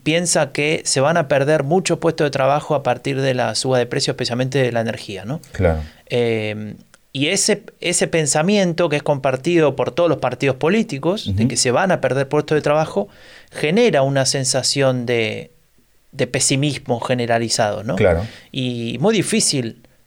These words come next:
Speaker 1: eh, después trabajar en función de eso con unas políticas muy concretas de te doy trescientos euros ahora o te doy un,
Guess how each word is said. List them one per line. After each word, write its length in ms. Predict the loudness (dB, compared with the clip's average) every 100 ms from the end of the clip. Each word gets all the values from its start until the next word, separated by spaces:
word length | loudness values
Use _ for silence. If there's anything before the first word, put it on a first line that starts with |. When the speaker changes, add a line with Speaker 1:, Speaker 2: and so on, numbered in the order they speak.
| -4
Speaker 1:
eh, 340 | 0 2 0 -2
después 460 | -2 0 0 -2 -16 -20 -14 -2
trabajar 380 | 2 2 2 -2
en 100 | 0
función 380 | -2 0 0
de 100 | 2
eso 380 | 2 2 2 2
con 200 | 0 0
unas 180 | 0 -2
políticas 680 | -2 -2 0 -2 0 0 0
muy 220 | 0 2
concretas 640 | 2 0 0 0 0 -2
de 220 | 0 -2
te 140 | 0 2
doy 180 | 2 2
trescientos 480 | -2 -2 -4 -2
euros 260 | 0 0 2
ahora 320 | 2 4 4
o 80 | 2
te 100 | 2
doy 200 | 0 0
un, 200 | -2 -4